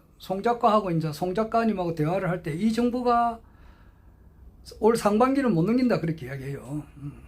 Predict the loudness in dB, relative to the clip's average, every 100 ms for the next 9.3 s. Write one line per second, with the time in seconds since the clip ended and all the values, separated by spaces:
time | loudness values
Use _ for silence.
0 | -2 0 0 -2 -4 -6 -10 -10 -8 -4
1 | -2 -2 -2 -6 -12 -6 -4 -4 -10 -16
2 | 2 4 6 6 4 2 -4 -8 -20 _
3 | -20 0 2 4 4 4 4 4 2 0
4 | -6 -6 4 6 8 4 -4 -8 -8 -8
5 | -8 -14 -20 -8 -8 -4 -4 -4 -2 -2
6 | -2 -4 -6 2 4 4 2 2 0 0
7 | -2 -2 -4 -8 -8 -6 -6 -10 -20 -20
8 | -20 -20 -18 -16 -16 -6 -2 2 6 6
9 | 6 4 0